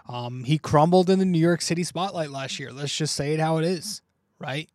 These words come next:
He didn't really give you plenty of optimism that he can handle that. Um,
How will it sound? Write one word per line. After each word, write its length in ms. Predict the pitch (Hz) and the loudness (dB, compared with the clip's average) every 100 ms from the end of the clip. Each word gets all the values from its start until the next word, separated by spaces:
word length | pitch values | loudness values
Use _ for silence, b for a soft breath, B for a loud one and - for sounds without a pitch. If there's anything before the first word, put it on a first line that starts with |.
| _ _ _ _ _ _ | _ _ _ _ _ _
He 140 | _ 147 | _ 2
didn't 240 | 151 175 | 4 4
really 220 | 160 170 | 2 2
give 160 | 160 160 | 4 2
you 80 | 160 | 0
plenty 300 | - 156 156 | 0 2 2
of 100 | 143 | 2
optimism 520 | 147 - 151 143 147 | -2 -4 -4 -2 -2
that 120 | 139 | -2
he 100 | 143 | -2
can 140 | 143 131 | -4 -4
handle 340 | 135 156 156 | -4 -2 -2
that. 260 | 135 147 - _ b b b b b - | -2 -4 -6 _ b b b b b -10
Um, 500 | 123 127 123 123 | -6 -6 -8 -12